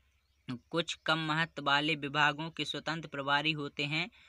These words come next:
तो अन्य कैबिनेट मंत्रियों के सहयोगी के रूप में कार्य करते हैं। अब दोस्तों, चौथा है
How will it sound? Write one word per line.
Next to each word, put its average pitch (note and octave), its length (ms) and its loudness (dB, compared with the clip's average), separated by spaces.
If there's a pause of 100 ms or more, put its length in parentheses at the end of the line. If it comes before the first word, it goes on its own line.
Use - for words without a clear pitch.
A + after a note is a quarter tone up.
(260)
तो D3 260 -2
अन्य F3 300 -2
कैबिनेट D#3 760 0
मंत्रियों D#3+ 600 -2
के D#3 140 -6
सहयोगी D#3 600 -2
के D#3+ 280 0
रूप C#3+ 240 -4
में D#3 160 -6
कार्य B2+ 240 2
करते A#2 300 -8
हैं। B2+ 80 -4
अब C#3+ 60 -6
दोस्तों, D#3 360 -6 (500)
चौथा D#3+ 400 4
है E3+ 220 2